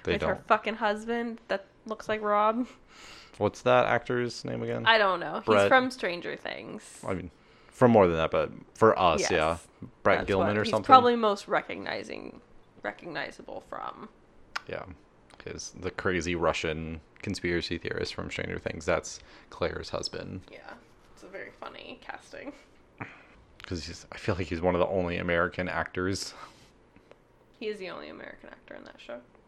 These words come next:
Speaker 1: Oh, okay. Mm. Yep, I don't know. I,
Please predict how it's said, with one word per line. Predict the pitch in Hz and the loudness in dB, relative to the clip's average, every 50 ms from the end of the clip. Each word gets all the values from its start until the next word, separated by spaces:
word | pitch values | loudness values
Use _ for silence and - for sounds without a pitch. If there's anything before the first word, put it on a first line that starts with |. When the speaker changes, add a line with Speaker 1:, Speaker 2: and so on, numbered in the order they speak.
| - - 101 | -6 0 2
Speaker 1:
Oh, | 92 85 85 90 92 | 2 2 2 -2 -6
okay. | 87 - - 92 87 - - _ - - - | -8 -8 -10 -10 -10 -12 -16 _ -18 -16 -14
Mm. | - - 90 87 - - 87 - _ _ _ - - - - - - - - - - - - _ _ _ _ - - _ _ _ _ _ - - _ - - - - - - - - - - - _ _ _ _ _ - _ _ _ _ _ _ _ - | -10 -8 -8 -8 -10 -12 -18 -20 _ _ _ -20 -20 -20 -14 -12 -12 -12 -12 -18 -20 -20 -20 _ _ _ _ -20 -20 _ _ _ _ _ -20 -20 _ -12 -6 -6 -6 -6 -6 -14 -20 -20 -20 -20 _ _ _ _ _ -20 _ _ _ _ _ _ _ -4
Yep, | - 127 127 123 - - - | 0 0 0 0 0 -4 2
I | - 135 | 6 6
don't | 135 120 | 8 8
know. | 101 87 82 - - | 6 4 2 2 6
I, | 110 107 104 95 | 6 6 6 6